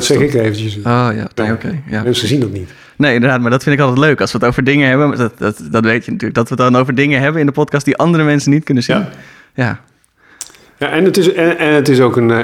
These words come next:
Speaker 2: gewoon een toffe gozer.
Speaker 1: Het is ook gewoon een toffe gozer. Hij
Speaker 2: Ja.
Speaker 1: heeft ook, eh, meerdere C D's gemaakt met muziek van, nou, meerdere C D's met muziek van jou en
Speaker 2: Ja.
Speaker 1: ook een C D met muziek van mij erop.
Speaker 2: Ja.
Speaker 1: Dus eigenlijk, eh,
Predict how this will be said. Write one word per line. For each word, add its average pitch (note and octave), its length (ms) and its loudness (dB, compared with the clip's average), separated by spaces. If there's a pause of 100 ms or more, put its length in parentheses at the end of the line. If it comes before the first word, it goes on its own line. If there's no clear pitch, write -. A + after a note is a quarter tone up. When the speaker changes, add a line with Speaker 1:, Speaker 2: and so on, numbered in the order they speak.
(140)
Speaker 2:
gewoon B2 320 0
een G#2 60 0
toffe A#2 260 -2
gozer. C3+ 420 0
Speaker 1:
Het A#2+ 120 -2
is - 60 -10
ook D#3 140 0
gewoon A#2+ 140 -2
een - 60 0
toffe G#2+ 200 -4
gozer. D3+ 300 0
Hij C3 100 2
Speaker 2:
Ja. B2+ 60 0
Speaker 1:
heeft - 120 -8
ook, D#3+ 220 0
eh, A2 140 2
meerdere D3 460 4
C C3+ 140 0 (160)
D's C#3+ 60 -2
gemaakt C3 300 0
met A#2+ 140 0
muziek A#2+ 340 0
van, A#2+ 180 2
nou, A#2 260 2
meerdere C3+ 280 2 (180)
C A2 40 0
D's - 80 -6
met A#2 120 0
muziek - 220 0
van A2+ 120 0
jou B2+ 280 2
en A#2+ 60 2
Speaker 2:
Ja. F3+ 100 2
Speaker 1:
ook B2+ 120 -2
een C3 60 0
C B2+ 40 -4
D B2+ 100 -2
met G#2+ 260 2
muziek - 220 -2
van G#2+ 160 0
mij A2+ 220 2
erop. D#3+ 240 -2 (100)
Speaker 2:
Ja. D#3+ 140 0 (200)
Speaker 1:
Dus B2+ 140 0
eigenlijk, C#3+ 500 -2
eh, A2 300 0